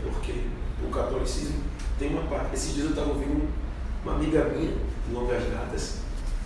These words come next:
fez uma postagem sobre, é, citando um pedaço de Santo Agostinho. E é uma cristã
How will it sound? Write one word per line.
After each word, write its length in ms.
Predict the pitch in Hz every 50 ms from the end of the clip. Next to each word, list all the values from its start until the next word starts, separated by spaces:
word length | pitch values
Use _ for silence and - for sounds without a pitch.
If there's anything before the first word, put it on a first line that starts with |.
| - - - - -
fez 200 | - 143 139 139
uma 220 | 143 143 139 139 -
postagem 600 | 165 - - - - 139 139 143 135 139 139 -
sobre, 560 | - - - - - 147 143 147 143 143 143 - - - - - - -
é, 320 | 110 113 117 117 113 117 113 - - -
citando 500 | - - - 151 147 - - 147 147 151 151
um 120 | 147 151
pedaço 580 | 190 190 190 143 139 - - - - - - -
de 60 | -
Santo 280 | - - - - - 127
Agostinho. 540 | 127 123 - - - - - - - - - - - - - - - - - - - - - - - - -
E 80 | 113 117
é 20 |
uma 400 | - - - - 135 135 135 - - -
cristã 240 | - 135 - -